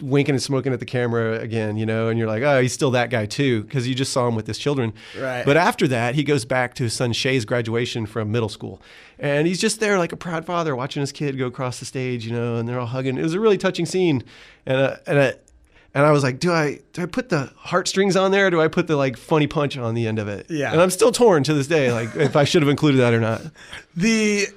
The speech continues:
Speaker 2: uh, the movie is heartwarming in the most devious way. And I seriously recommend that there's, there's very few things that I would recommend to everybody. Like, there's, there's stuff that I recommend if you're interested in it. There's stuff that I wouldn't recommend to anybody.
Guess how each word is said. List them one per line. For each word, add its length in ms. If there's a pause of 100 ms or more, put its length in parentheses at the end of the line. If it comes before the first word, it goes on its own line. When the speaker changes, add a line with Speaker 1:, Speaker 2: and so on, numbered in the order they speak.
(180)
Speaker 2:
uh, 500
the 140
movie 320
is 160
heartwarming 840
in 220
the 80
most 560 (460)
devious 580
way. 480 (380)
And 240
I 140
seriously 420
recommend 800 (320)
that 460 (120)
there's, 280
there's 240
very 240
few 140
things 260
that 100
I 60
would 140
recommend 480
to 140
everybody. 520 (400)
Like, 340
there's, 340
there's 220
stuff 220
that 120
I 100
recommend 440
if 80
you're 140
interested 480
in 120
it. 100
There's 120
stuff 200
that 100
I 40
wouldn't 260
recommend 420
to 120
anybody. 520